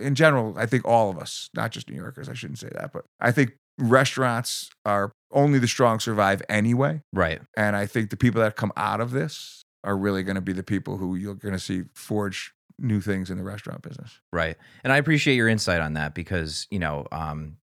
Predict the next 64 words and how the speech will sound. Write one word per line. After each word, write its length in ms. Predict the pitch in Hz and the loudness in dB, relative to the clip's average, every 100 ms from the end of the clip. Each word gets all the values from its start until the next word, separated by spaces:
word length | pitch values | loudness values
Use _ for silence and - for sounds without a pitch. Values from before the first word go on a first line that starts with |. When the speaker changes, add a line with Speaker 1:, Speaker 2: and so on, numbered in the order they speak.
| _ | _
Speaker 2:
you, 140 | - 73 | -14 -6
like 160 | 85 | -4
I 60 | 85 | -2
said, 260 | - 95 80 | 0 0 0
you're 120 | 80 | 0
right 200 | 90 92 | 2 4
on 80 | 92 | 2
the 80 | |
ground. 240 | 87 87 87 | 0 -2 -2
You're 100 | 87 | -4
going 300 | 85 92 92 | 0 2 2
there. 260 | 92 90 87 | 4 4 4
You're 160 | 85 85 | 4 2
in 100 | 90 | 2
the 80 | 85 | 0
city. 340 | - 87 90 | 0 0 0
You're, 260 | 87 82 80 | 0 0 0
you're 200 | 85 85 | -2 -2
experiencing 540 | - 92 90 85 90 | -2 -2 -2 -2 -2
all 120 | 82 | -2
this. 220 | 82 85 - | 0 -2 -2
So 220 | 82 78 | -2 0
I 140 | 67 | 0
appreciate, 580 | 85 - 87 - 82 76 | 0 0 -4 -2 -2 0
um, 380 | 71 76 73 82 - | -2 -2 -4 -6 -6
I 40 | |
appreciate 400 | 87 95 85 87 | -4 -4 -2 -2
your 140 | 76 82 | -2 -2
insight. 360 | 87 82 73 | -2 -2 -2
And 260 | 85 98 95 | -2 -2 -2
what 160 | 101 113 | -2 0
I 40 | 107 | 2
wanna 240 | 113 143 | 4 2
do 160 | 127 110 | 2 2
now 340 | 101 117 135 | 4 4 4
is 200 | 98 92 - - _ | 2 0 -8 -20 _
sort 220 | - 131 | 2 4
of 60 | 117 | 4
transition 540 | 131 110 98 123 120 | 4 4 4 4 4
a 40 | 107 | 2
little 160 | 98 | 2
bit 180 | 95 95 | 2 2
to 280 | - 98 90 | 2 0 0
the 160 | 82 - | -2 -2
ant 200 | 113 113 | -2 0
bar 240 | 107 95 | 2 2
dot 220 | 92 82 | 2 0
com, 340 | - 113 101 82 | 0 0 0 0
Speaker 1:
Sure. 360 | 85 - 127 139 | -2 0 2 4
Speaker 2:
which 180 | 110 | 4
is 80 | 110 | 4
super 320 | - 156 131 | 4 4 4
cool. 300 | 117 147 127 | 4 6 6
And 80 | 110 | 6
in 80 | 107 | 4
fact, 400 | 104 131 120 - _ - | 4 4 4 0 _ -2
I've 160 | 117 | 2
known 180 | 143 180 | 4 4
you 80 | 165 | 4
for 120 | 151 | 4
a 40 | |
little 160 | 135 127 | 6 6
bit 220 | 113 117 | 6 4
now 400 | 98 95 90 92 | 6 4 2 0